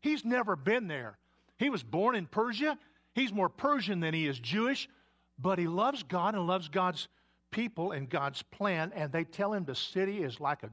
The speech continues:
ghost town. Remember what New Orleans looked like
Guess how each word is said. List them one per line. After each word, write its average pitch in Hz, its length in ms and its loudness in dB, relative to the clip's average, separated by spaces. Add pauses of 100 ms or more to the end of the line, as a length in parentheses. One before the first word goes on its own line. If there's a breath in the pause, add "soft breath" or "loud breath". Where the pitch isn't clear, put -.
ghost 127 320 -10
town. 120 260 -16 (1300)
Remember 269 340 -2
what 226 220 -4 (280)
New 160 160 -2
Orleans 180 460 -2
looked 170 240 -4
like 156 220 0